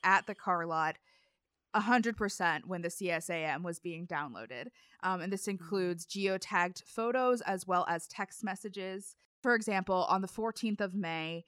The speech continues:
Speaker 1: at four forty-nine P M, he texts, "Got stuck here," to Anna. Um, and then at five twenty-eight P M, videos of minor girls are downloaded on the Linux partition side.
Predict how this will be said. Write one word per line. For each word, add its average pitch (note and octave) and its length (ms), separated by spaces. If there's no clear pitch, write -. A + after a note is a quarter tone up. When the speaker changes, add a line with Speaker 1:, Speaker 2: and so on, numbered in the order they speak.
Speaker 1:
at - 160
four G#3+ 220
forty-nine G#3 460
P F3+ 200
M, E3 380
he F3+ 560
texts, - 440
"Got G3 340
stuck - 320
here," D#3+ 300
to - 200
Anna. D#3 480
Um, F3 200
and F#3+ 140
then F#3 140
at F3+ 120
five G3 280
twenty-eight F3 500
P F3 180
M, E3+ 220
videos F3+ 440
of F3+ 100
minor E3+ 320
girls F3+ 320
are F#3 80
downloaded F3 580
on E3 120
the D#3 80
Linux F#3 320
partition A#3+ 420
side. A3+ 480